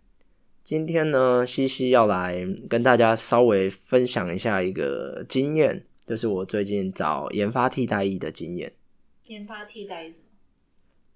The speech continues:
Speaker 1: 就是逃，逃兵，逃兵吗？
Speaker 2: 逃兵？
Speaker 1: <laughs> 没有，就是我们都听过，就是当兵可以用，呃，替代役嘛。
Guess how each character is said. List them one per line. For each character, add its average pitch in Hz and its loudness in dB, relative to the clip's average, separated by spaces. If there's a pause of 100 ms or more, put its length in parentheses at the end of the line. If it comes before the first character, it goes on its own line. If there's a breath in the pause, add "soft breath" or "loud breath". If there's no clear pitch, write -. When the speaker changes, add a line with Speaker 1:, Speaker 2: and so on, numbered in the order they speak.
(200)
Speaker 1:
就 113 0
是 104 -2
逃， - -16 (100)
逃 - -16
兵， 117 -4 (320)
逃 117 2
兵 143 2
吗？ 139 8
Speaker 2:
逃 - -2
兵？ - -8 (300 loud breath)
Speaker 1:
<laughs> - -20
没 127 2
有， 127 10
就 139 6
是 170 6 (460 soft breath)
我 117 0
们 113 6
都 143 8
听 151 -4
过， 131 6
就 120 2
是 120 4
当 110 0
兵 107 -2
可 107 0
以 101 2
用， 98 0 (400)
呃， 92 -2
替 127 0
代 101 6
役 98 -2
嘛。 - -12